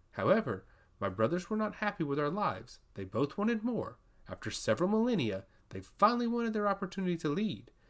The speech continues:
My brothers tried to assassinate our father and our brother so they could take the throne.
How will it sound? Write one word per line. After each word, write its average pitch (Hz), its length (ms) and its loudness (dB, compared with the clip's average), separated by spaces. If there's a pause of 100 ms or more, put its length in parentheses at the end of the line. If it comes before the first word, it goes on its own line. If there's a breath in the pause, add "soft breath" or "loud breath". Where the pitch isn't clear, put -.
(260 soft breath)
My 95 80 -2
brothers 110 360 0
tried 196 240 2
to 214 80 0
assassinate 208 520 0
our 208 100 2
father 202 400 0
and 147 160 -2
our 151 80 2
brother 147 340 2
so - 160 -8
they 107 220 -2
could 107 160 -6
take 110 240 -4
the 95 80 -10
throne. 156 440 -2